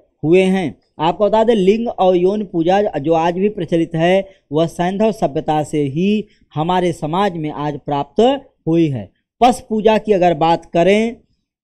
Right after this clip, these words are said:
तो पश पूजा की बात करें तो गणपति पूजा एवं वराह अवतार को इसी पशु पूजन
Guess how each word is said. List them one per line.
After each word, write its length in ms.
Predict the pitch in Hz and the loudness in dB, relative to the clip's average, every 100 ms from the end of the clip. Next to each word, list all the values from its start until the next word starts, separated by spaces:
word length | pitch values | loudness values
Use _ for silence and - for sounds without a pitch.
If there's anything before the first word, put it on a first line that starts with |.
| _ | _
तो 60 | 170 | -2
पश 300 | 214 220 - | 0 0 -2
पूजा 340 | 214 220 240 | -6 2 2
की 140 | 226 196 | 2 0
बात 300 | 175 180 - | 0 0 -2
करें 260 | 175 196 196 | -2 -2 -6
तो 120 | 202 | -8
गणपति 580 | 123 165 180 180 240 202 | -4 -4 -4 -2 -4 -4
पूजा 500 | - 208 208 214 226 _ _ - | -6 0 2 2 -2 _ _ -2
एवं 340 | 156 196 202 | -2 0 -4
वराह 480 | 143 165 185 233 226 | -2 0 2 2 0
अवतार 680 | 226 170 165 165 190 220 226 - _ _ _ | 0 0 0 2 2 2 0 -10 _ _ _
को 140 | 185 202 | 0 0
इसी 400 | 202 160 269 277 202 _ _ _ _ | -2 -6 -2 -2 -2 _ _ _ _
पशु 280 | 185 - - | -2 -2 -8
पूजन 420 | 180 196 247 233 | -6 2 2 0